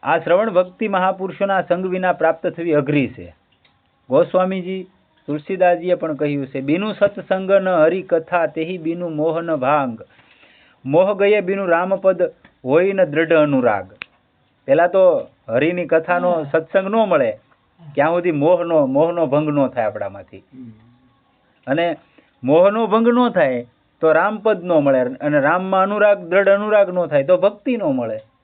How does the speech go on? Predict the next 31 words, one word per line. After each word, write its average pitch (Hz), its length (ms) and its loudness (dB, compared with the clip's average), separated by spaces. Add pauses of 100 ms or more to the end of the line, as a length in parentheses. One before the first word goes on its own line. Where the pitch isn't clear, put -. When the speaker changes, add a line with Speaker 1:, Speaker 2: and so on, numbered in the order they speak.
(680)
Speaker 1:
એટલે 156 180 0
પહેલા 175 280 4
તો 196 100 2
આપણે 196 220 0
તૈયારી 208 340 0
ક્યાંથી 226 260 -2
કરવી 190 240 -2
પડે? 147 180 0
તા 160 120 2
કે 175 100 2
ભાઈ 175 120 2
કોઈ 175 240 2
સત-, 175 180 0 (100)
સત્શાસ્ત્રોનું 165 720 -2
વાંચન 160 340 0
હાલતું 156 340 0
હોય, 147 240 0 (500)
ભલે 175 120 -2
ને 226 80 -2
કોઈ 220 220 4
પણ 175 280 -4 (220)
કથા 160 220 0
હાલતી 185 300 -2
હોય 175 100 0
કોઈ 160 160 2
પણ 147 140 -6
જગ્યાએ, 131 340 -2
ન્યા 143 180 2
જઈને 156 180 -4
તમે 160 160 -6
સાંભળો, 151 480 0